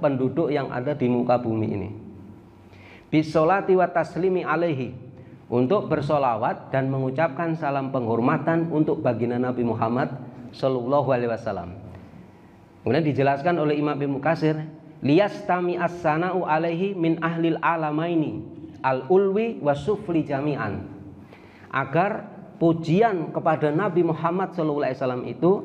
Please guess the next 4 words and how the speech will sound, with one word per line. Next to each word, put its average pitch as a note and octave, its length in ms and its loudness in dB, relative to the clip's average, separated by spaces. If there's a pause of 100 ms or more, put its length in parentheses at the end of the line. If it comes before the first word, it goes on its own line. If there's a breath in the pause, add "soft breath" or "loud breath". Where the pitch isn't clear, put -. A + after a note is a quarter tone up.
(400 loud breath)
terkumpul D#3+ 880 0 (240)
dari C#3+ 480 4 (240)
penduduk D3+ 640 2
atas, B2+ 420 -2